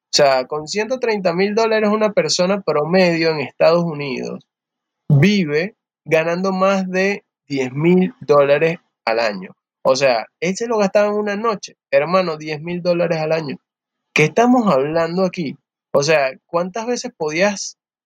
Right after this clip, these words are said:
tener relaciones sexuales en una noche tú, drogado y alcoholizado? Men, te estaban robando esos reales. O sea, ¿qué estamos haciendo?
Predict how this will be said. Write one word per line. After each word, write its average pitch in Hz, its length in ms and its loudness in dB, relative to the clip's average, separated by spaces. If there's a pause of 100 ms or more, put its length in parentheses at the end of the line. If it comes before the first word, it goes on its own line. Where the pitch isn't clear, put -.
(160)
tener 156 320 0
relaciones 175 500 0
sexuales 156 400 0
en 160 60 0
una 143 180 -2
noche 170 280 0
tú, 147 580 -6 (140)
drogado 175 880 4
y 160 80 -2
alcoholizado? 139 640 0 (640)
Men, 139 500 4
te 143 80 -6
estaban 156 300 0
robando 165 400 0
esos 214 200 -8
reales. 127 600 -2 (440)
O - 20 -20
sea, 120 400 2
¿qué 127 80 -10
estamos 170 240 -2
haciendo? - 400 -8